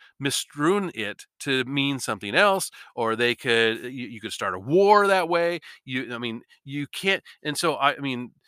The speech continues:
I had liberal friends and, and, and people that would, uh, had, had a count running of what they thought were Trump's lies and things. "Well, you can't, you can't be somebody like Trump and be president because you, you, you know, w-, uh, because of the things that comes out of his mouth or,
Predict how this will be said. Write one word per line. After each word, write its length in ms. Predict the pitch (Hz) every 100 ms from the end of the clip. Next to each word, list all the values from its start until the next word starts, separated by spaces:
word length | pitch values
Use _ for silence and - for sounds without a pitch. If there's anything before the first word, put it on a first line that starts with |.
| _ _ - -
I 160 | 113 135
had 160 | 135
liberal 460 | 117 131 127 147 143
friends 440 | - 139 143 139
and, 240 | 139 135 127
and, 240 | 127 123
and 320 | 131 120 117 123
people 260 | 147 147
that 140 | 139 127
would, 120 | 120 110 - - -
uh, 160 | 123
had, 220 | 117 143
had 200 | - 143
a 80 | 131
count 380 | - - 165 165
running 360 | 117 113 104 101
of 140 | 101
what 200 | 117 131
they 160 | - 135
thought 300 | - 135 127 - - -
were 180 | 131
Trump's 460 | - - 120 113 -
lies 500 | 127 139 117 95 87
and 100 | 87
things. 140 | 92
"Well, 140 | 120 196
you 140 | 180
can't, 300 | 143 208 165 _ - _
you 120 | 160
can't 320 | - 202 175
be 140 | 139 147
somebody 280 | 156 131 123
like 220 | 123 113
Trump 280 | - 131 120
and 140 | 117
be 120 | 123
president 400 | - 127 117 113
because 280 | 110 120 113 - - -
you, 140 | 131
you, 320 | 131 135 127 120
you 180 | 120
know, 180 | 120 110
w-, 200 | 120 127
uh, 100 | 127 123
because 340 | 151 147 196 151
of 60 |
the 80 | 147
things 260 | - 147 131
that 100 | 131
comes 240 | 135 117
out 180 | 120 113
of 100 | 110
his 160 | 107 110
mouth 320 | 110 107 117
or, 140 | 110